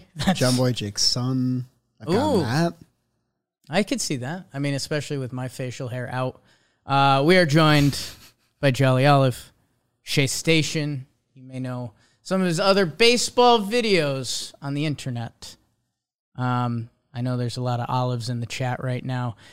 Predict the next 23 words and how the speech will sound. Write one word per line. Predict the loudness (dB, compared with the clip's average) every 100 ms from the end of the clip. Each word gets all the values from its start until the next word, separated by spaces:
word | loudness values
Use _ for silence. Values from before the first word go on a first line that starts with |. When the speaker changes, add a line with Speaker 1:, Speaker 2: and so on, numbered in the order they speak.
| _
Speaker 1:
Jolly, | 2 4 4 6 6 4
how | 2 2 2 4
are | 6 8 6
you? | 4 4 4 2 0
And | 0 0 2
you're | 2 2
good. | 4 2 0 -8 -10 -10 -14 _ _ _ _ 0
Speaker 2:
I'm | 2
good. | 4 4 2 2
Speaker 1:
Yeah. | 2 2 -2 -14 _ _
Speaker 2:
Feeling | -10 0 2 4 2
good. | -2 -4 -8 -16 -8
Speaker 1:
Yeah, | -4
I | -4
bet. | -4 -8 -8 -16
Speaker 2:
Feeling | -8 -4 -4 -6
jazzed. | -6 -8 -10 -12 -14 _ _
Hey, | 2 4
we | 4
were | 2
both | 2 -2 0
winners | 0 0 0
yesterday. | -4 -4 -6 -4